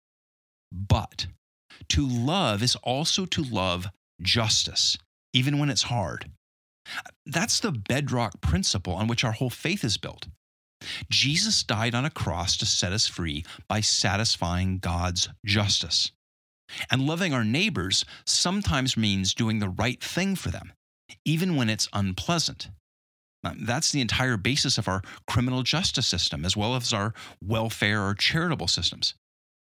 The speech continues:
Because sometimes justice requires policing, and sometimes it requires punishment. And sometimes justice demands us helping those in need. In Romans chapter thirteen,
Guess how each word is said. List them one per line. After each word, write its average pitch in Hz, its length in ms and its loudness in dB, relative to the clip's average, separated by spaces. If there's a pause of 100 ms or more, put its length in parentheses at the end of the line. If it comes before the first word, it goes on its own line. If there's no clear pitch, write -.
(380)
Because 139 260 2
sometimes 160 720 2
justice - 560 2
requires 73 540 -2
policing, 151 800 0 (240)
and 101 100 -8
sometimes 101 540 0
it 92 60 -4
requires 90 580 -2
punishment. - 680 -2 (800)
And 90 120 0
sometimes 71 720 0 (200)
justice - 560 2
demands 85 760 -2 (200)
us 95 200 0
helping 101 400 0
those 90 260 -2
in 92 160 2
need. 101 340 -2 (1600)
In 135 240 4
Romans 233 400 2
chapter - 520 0
thirteen, 85 760 -2